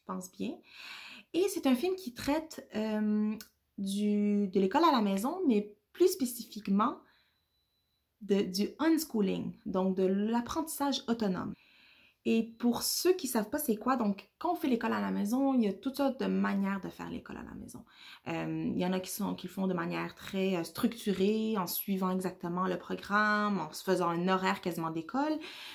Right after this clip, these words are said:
Euh, il y en a qui sont plus hybrides, il y en a qui vont suivre des philosophies ou des, euh, des pédagogies comme Montessori, Freinet, euh, Charlotte Mason, et cetera.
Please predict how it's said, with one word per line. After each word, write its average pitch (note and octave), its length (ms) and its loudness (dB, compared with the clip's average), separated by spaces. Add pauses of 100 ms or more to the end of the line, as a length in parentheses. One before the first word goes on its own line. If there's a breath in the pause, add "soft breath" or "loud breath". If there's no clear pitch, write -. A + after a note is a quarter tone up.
(100)
Euh, E3 120 0
il E3+ 60 0
y E3+ 80 -2
en E3+ 60 -2
a E3+ 60 -2
qui - 120 -8
sont F3 160 -4
plus G3+ 320 -2
hybrides, A3 460 4
il G3+ 60 0
y G#3 60 2
en G3 80 2
a E3 60 -2
qui - 140 -10
vont F3 80 -6
suivre F#3 260 -6
des F3 120 0
philosophies F#3+ 1080 0
ou F3+ 60 -2
des, F3 320 -2
euh, E3 520 -2
des E3+ 140 6
pédagogies F#3 840 2
comme F#3 160 -2
Montessori, F3 680 -2
Freinet, G#3 760 -2
euh, E3 180 -4
Charlotte F3 340 -6
Mason, A3 440 -2
et F#3+ 160 -2
cetera. C4 440 -2